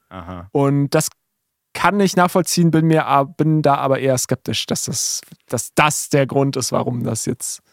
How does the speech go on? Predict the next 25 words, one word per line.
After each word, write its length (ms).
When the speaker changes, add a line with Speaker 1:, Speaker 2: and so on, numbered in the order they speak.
Speaker 2:
der 140
Speaker 1:
Also, 100
Speaker 2:
alleinige 420
Speaker 1:
äh, 40
ich 60
Speaker 2:
jedenfalls. 320
Speaker 1:
muss 60
sagen, 280
habe 240
ich 180
auch 100
schon 180
mal 120
so 140
gehört. 520
Speaker 2:
Mhm. 300
Speaker 1:
Also 380
Speaker 2:
Ja, 240
ja. 220
Speaker 1:
Ja. 180
Speaker 2:
Ähm, 140
wo 140
war 180
ich 100
jetzt? 220